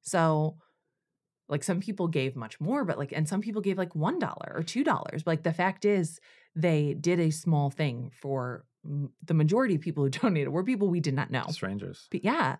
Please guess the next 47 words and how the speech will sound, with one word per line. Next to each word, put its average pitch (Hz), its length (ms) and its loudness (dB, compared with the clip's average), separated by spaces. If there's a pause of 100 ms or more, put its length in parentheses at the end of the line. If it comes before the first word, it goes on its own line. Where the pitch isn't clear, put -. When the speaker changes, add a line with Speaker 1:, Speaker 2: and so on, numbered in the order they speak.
(100)
Speaker 2:
Hmm. 90 180 -10 (220)
Speaker 1:
Yeah. 165 200 -2 (320)
And 165 120 2
so 151 260 2 (420)
what 170 120 2
I 170 40 4
love 160 180 4
about 208 200 2
Still 190 180 0
Kickin' 156 320 2
is, 135 140 0
like, 123 340 -6 (400)
that 143 320 -2 (160)
it 156 120 2
is 165 120 2
not 156 220 -2
about 170 240 0
a 196 80 -2
specific - 760 -8 (240)
thing. 262 460 0
It - 160 -6
really 160 340 0
isn't. 202 400 0
So - 220 -2
it's 147 140 -2
not 151 200 -2
about 175 200 0
cancer. 175 440 0
It's 165 160 -2
not 131 200 0
about, 143 260 2 (540)
um, 135 600 -2 (500)
eh, - 180 -6
uh, 120 140 -4
like, 147 180 -2
a 147 60 -2
specific 156 460 -2
affliction. 170 600 0
It 156 120 0
is 156 120 2
about 151 180 2
the 160 60 -4
fact 147 220 0
that 151 120 2
those 147 180 0
two 202 200 0
words 214 340 2